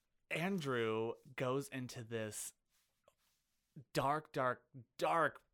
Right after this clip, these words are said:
place of, like, revenge. Basically, how can I get this person back? So he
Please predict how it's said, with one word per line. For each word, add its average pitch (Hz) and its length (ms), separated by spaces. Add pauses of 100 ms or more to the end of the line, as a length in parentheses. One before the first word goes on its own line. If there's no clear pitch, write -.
(180)
place 123 500 (120)
of, 117 420 (200)
like, 117 360 (100)
revenge. 107 800 (180)
Basically, 110 300
how 117 180
can 147 180
I 139 40
get 120 180
this 110 160
person 104 340
back? - 400 (420)
So 117 160
he 139 540